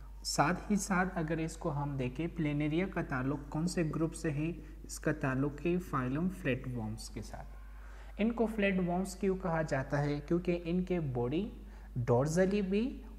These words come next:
और ventrally भी flat है, इसी वजह से इनको क्या नाम दिया गया है? फ्लैटवर्म्स का भी नाम दिया गया है। तो आपने ये ज़हन में रखना है कि प्लेनेरिया हमारे पास एक fresh water organism है,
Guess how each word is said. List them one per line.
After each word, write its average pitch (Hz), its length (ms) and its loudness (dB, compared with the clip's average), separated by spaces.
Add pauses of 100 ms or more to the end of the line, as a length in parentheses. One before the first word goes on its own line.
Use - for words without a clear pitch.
और 165 300 4
ventrally 147 520 2
भी 120 380 -2
flat 143 420 0
है, 113 200 -6
इसी 233 440 -2
वजह 185 300 2
से 180 320 0 (300)
इनको 165 640 2 (140)
क्या 160 140 2
नाम 180 280 4
दिया 175 200 2
गया 170 200 -2
है? 170 280 -4
फ्लैटवर्म्स 139 680 -4
का 135 180 -6
भी 147 120 -4
नाम 123 340 -2
दिया 101 240 -6
गया 104 240 -8
है। 104 180 -10 (300)
तो 165 60 0
आपने 202 320 2
ये 196 200 4
ज़हन 180 260 0
में 180 160 2
रखना 156 300 -2
है 147 260 -2
कि - 380 -10
प्लेनेरिया 180 680 2
हमारे 143 420 0
पास 160 480 -4 (240)
एक 143 160 -2
fresh - 420 0
water 175 260 0
organism 143 680 2
है, 160 320 -2